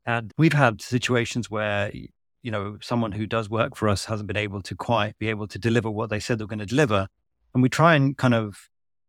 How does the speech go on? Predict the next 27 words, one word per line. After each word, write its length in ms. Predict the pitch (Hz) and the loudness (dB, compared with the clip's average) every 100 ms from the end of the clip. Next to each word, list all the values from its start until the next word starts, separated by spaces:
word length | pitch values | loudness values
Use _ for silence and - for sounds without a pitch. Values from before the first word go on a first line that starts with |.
| _ | _
bring 180 | - 127 | 4 6
into 260 | 123 117 113 | 8 6 2
this 260 | 104 98 | -4 -4
that, 260 | - 101 98 - _ | -2 -2 -2 -8 _
look, 200 | - 110 - | -4 -4 -4
okay, 180 | 120 110 | -4 0
what 220 | 123 131 | 2 2
happened? 480 | 113 - 101 98 - | 2 0 -4 -4 -2
Why 220 | 120 127 | 4 6
didn't 160 | 123 113 | 4 -2
it 40 | |
happen? 500 | 98 98 - 95 92 - _ - | -6 -10 -8 -8 -10 -16 _ -2
How 180 | 123 | 2
can 140 | 127 127 | 4 4
we 60 | |
make 200 | 113 113 | 4 -2
things 220 | - 107 104 | -6 -10 -10
easier 280 | 104 95 | -10 -10
for 120 | 95 98 | -12 -10
you 260 | 95 90 | -8 -8
if 180 | 90 104 | -12 -10
we're 60 | 104 | -6
gonna 160 | 98 | -6
do 140 | 95 101 | -6 -8
this 160 | 92 | -10
thing 240 | - - 98 | -10 -6 -6
again? 320 | 90 95 87 | -4 -4 -4